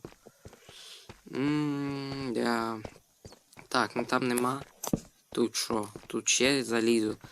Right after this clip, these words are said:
Але мені не треба заліза без цього. Без мого верстака. Типу, ну зрозумієте. Ух ти, йо. Оу. Ай, боляче. Так, окей, спригаємо.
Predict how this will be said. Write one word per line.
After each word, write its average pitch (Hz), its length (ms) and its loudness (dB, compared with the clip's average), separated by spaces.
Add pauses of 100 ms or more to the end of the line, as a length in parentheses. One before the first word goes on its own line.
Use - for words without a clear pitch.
(320)
Але 123 260 2
мені 156 240 2
не 160 140 2
треба 156 320 4
заліза 117 420 6
без 104 240 2
цього. 104 360 -2 (1700)
Без 151 300 2
мого 117 280 2
верстака. 110 580 2 (1300)
Типу, - 240 -8
ну 113 160 0
зрозумієте. 120 640 -2 (800)
Ух - 120 -12
ти, 110 120 -2
йо. 110 320 6 (640)
Оу. 120 200 4 (1200)
Ай, 104 280 0 (160)
боляче. - 400 0 (840)
Так, 110 280 4
окей, 104 240 4
спригаємо. 117 540 0